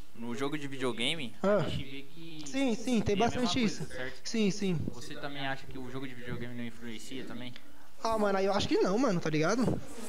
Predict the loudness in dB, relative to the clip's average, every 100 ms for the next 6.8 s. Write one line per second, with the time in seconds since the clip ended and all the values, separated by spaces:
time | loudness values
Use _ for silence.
0 | -4 -4 -4 -2 2 4 4 4 4 4
1 | 2 0 -2 -4 -4 -4 -4 -4 0 2
2 | 2 2 0 2 4 6 6 6 6 4
3 | 4 4 2 0 -2 -4 -2 -2 -2 -2
4 | -4 -4 -4 -4 -4 0 2 4 2 -2
5 | -4 -4 -4 -4 -4 -4 0 2 2 2
6 | -2 -4 -4 0 0 0 -2 -4